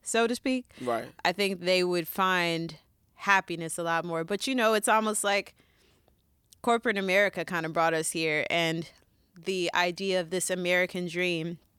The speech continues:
Speaker 1: and the pursuit of happiness. And people think that the pursuit of happiness and the pursuit of this American dream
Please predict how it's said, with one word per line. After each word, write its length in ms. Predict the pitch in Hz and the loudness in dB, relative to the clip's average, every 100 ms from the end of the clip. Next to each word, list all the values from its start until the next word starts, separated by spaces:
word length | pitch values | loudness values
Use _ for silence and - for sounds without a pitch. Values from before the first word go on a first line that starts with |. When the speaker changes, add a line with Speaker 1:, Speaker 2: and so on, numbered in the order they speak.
| _ _ - _ _ | _ _ -20 _ _
Speaker 1:
and 440 | 175 175 170 170 - _ _ _ | -2 0 0 -4 -8 _ _ _
the 80 | 180 | -6
pursuit 480 | - 185 - 196 - | -4 -2 -2 -2 -4
of 100 | 170 | -2
happiness. 760 | 185 180 165 156 160 175 - - - - - | 2 2 0 -8 -6 -6 -8 -10 -16 -12 -6
And 160 | 170 | -4
people 300 | 196 185 185 | -4 -2 -2
think 500 | 165 185 180 - - - | -2 -2 -2 -4 -14 -6
that 400 | 165 180 175 - | 2 4 4 0
the 80 | 175 | -6
pursuit 420 | 190 - 202 180 | -4 -4 -4 -4
of 80 | 175 | 0
happiness 640 | 190 190 180 170 175 - | 2 2 -4 -4 -4 -6
and 140 | 165 | -6
the 40 | 165 | -6
pursuit 480 | - 180 - 196 - | -6 -4 -2 -4 -6
of 180 | 170 160 | -8 -8
this 180 | 175 - | -8 -8
American 540 | 170 175 175 175 175 160 | -6 -2 -2 -2 -6 -4
dream 420 | 175 175 170 | -2 0 0